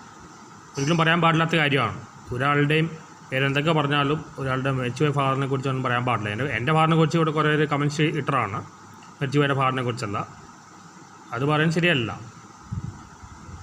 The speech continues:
ഇപ്പോൾ ഒരാളുടെ ആക്ടിങ് കൊള്ളില്ലെന്നോ അങ്ങ-, അങ്ങനെയല്ല പറയാം, വ്യക്തിപരമായിട്ടല്ല പറയാം. പക്ഷേ അവരുടെ വീട്ടുകാരെ കുറിച്ച് പറയുന്നത് ശരിയല്ല. അത് പെരേര ചെയ്ത് വളരെ തെറ്റാണ്. ഇതൊരു ഗ്രൂപ്പുണ്ട്, ആറാട്ടൻ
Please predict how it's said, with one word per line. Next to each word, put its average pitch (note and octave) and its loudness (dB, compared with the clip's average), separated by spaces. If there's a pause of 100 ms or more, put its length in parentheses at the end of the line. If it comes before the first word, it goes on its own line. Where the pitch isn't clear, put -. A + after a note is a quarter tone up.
(200)
ഇപ്പോൾ A#2+ -6
ഒരാളുടെ A#2+ 2 (100)
ആക്ടിങ് D3 0
കൊള്ളില്ലെന്നോ C3+ 2 (100)
അങ്ങ-, G#2 -8 (180)
അങ്ങനെയല്ല C#3+ 2
പറയാം, C3+ 0 (140)
വ്യക്തിപരമായിട്ടല്ല F3+ 2
പറയാം. A#2 2
പക്ഷേ C#3 -2 (100)
അവരുടെ C3 0 (180)
വീട്ടുകാരെ E3 2
കുറിച്ച് F3+ 4
പറയുന്നത് D#3+ 2
ശരിയല്ല. G2+ -2 (560)
അത് B2 -4
പെരേര D3+ 2 (100)
ചെയ്ത് D#3+ 4
വളരെ C#3+ 0
തെറ്റാണ്. A2+ 0 (1600)
ഇതൊരു F#3 6
ഗ്രൂപ്പുണ്ട്, E3+ 4 (360)
ആറാട്ടൻ D3 2